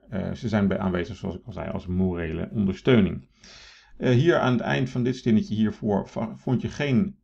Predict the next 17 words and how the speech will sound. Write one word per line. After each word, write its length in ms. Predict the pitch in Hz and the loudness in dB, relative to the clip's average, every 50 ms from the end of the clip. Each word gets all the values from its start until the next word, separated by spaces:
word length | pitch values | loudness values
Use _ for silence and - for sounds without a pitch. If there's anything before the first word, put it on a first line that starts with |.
| _ _ _ | _ _ _
ehm, 1200 | - 95 92 90 87 87 87 85 82 85 85 85 85 85 85 85 82 82 82 82 82 82 82 80 87 - | -6 -4 -4 -2 -4 -4 -6 -6 -8 -8 -8 -8 -8 -8 -8 -8 -8 -8 -8 -8 -10 -10 -10 -12 -14 -12
verbindingswoordje, 720 | _ - 104 98 113 135 151 139 120 135 143 147 - - | _ -4 0 2 2 2 0 -2 -4 -4 -6 -6 -8 -8
geen 260 | - 107 107 98 - | -6 -6 -6 -4 -2
en 260 | - 107 110 127 127 | 0 2 2 2 0
of 180 | - 92 95 92 | -4 -6 -8 -6
maar. 340 | 95 90 92 101 120 135 160 | -4 -2 -2 0 -2 -2 -4
Het 340 | 180 180 _ _ _ _ _ | -4 -6 _ _ _ _ _
is 80 | _ - | _ -6
een 160 | 135 - - _ | -6 -6 -4 _
ad-, 460 | 117 120 123 123 - - - - - 120 113 113 | -4 -4 -4 -4 -10 -20 -20 -4 0 0 0 0
een 220 | - 120 113 107 - | 2 0 0 2 2
asynneton, 760 | - 139 135 131 - 123 120 117 113 - 139 147 170 175 127 | 2 2 2 2 2 2 0 0 0 -2 -2 -2 -2 -2 0
maar 100 | 117 113 | 0 0
het 100 | 110 131 | 2 0
heeft 140 | 120 117 | -2 0
een 160 | - 107 110 - | -2 -4 -4 -2
tegen-, 500 | - 131 135 127 - 131 123 120 117 | -2 -2 -2 0 -2 -4 -4 -4 -4